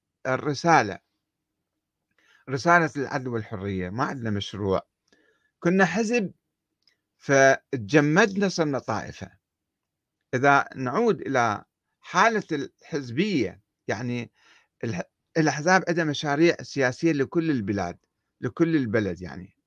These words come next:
أي، في أي بلد تكون فيه. آه، ما عندها، مو م-، يعني شوفوا أنتوا دائما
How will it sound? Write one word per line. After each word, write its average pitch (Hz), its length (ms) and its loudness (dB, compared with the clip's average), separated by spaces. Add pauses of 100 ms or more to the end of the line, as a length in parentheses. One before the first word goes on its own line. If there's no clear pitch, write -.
أي، 117 120 -4 (160)
في - 180 -8
أي 127 80 0
بلد 110 320 0
تكون 98 320 -14
فيه. - 260 -16 (920)
آه، 123 180 0
ما 147 220 0
عندها، 190 460 -2
مو 165 320 -2
م-، 180 400 -6
يعني 117 600 0 (180)
شوفوا 196 320 -2
أنتوا 170 220 -4
دائما 151 420 2